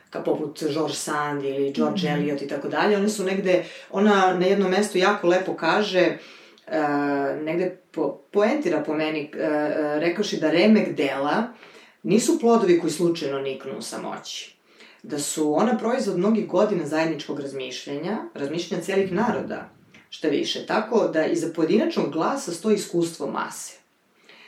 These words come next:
Speaker 1: Jane Austen je trebalo da položi venac na grob Fanny Burney, a George Eliot da, a, oda poštu robusnoj seni Elize Carter,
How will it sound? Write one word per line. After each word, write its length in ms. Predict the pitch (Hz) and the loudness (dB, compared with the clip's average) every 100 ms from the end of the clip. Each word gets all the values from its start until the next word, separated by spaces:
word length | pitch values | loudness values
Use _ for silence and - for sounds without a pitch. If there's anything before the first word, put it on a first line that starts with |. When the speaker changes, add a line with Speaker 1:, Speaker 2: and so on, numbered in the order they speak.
| - _ | -20 _
Speaker 1:
Jane 320 | 143 175 208 165 | 0 4 6 6
Austen 480 | 180 220 - 359 | 2 0 -2 0
je 120 | 175 170 | 0 2
trebalo 280 | 202 214 175 | 2 2 2
da 140 | 165 | 2
položi 360 | 180 220 175 151 | 2 2 2 2
venac 360 | 180 190 - | 2 2 -2
na 100 | 160 | -6
grob 260 | 147 165 147 | 0 2 0
Fanny 360 | - 156 151 143 170 | -2 -4 -2 -4 -8
Burney, 640 | 147 131 131 139 214 - - - - - - - | -6 -4 -4 -4 -4 -4 -10 -20 -20 -20 -18 -4
a 300 | 143 139 135 | 0 2 0
George 380 | 180 220 - 160 | 2 2 2 2
Eliot 260 | 196 208 | 4 2
da, 520 | 143 151 151 147 - - - - - | 2 2 2 0 -4 -12 -20 -16 -4
a, 120 | 160 147 143 143 - | -2 0 0 -2 -2
oda 260 | - 143 180 | 0 2 0
poštu 600 | - 165 208 - 175 160 170 | 0 0 0 -2 -2 -2 -2
robusnoj 580 | 151 175 226 - 156 | 0 2 2 0 -4
seni 420 | 143 - 175 170 147 | -4 -2 0 0 0
Elize 340 | 147 160 165 | -2 -2 -6
Carter, 540 | - 139 143 - - | -6 -4 -6 -8 -12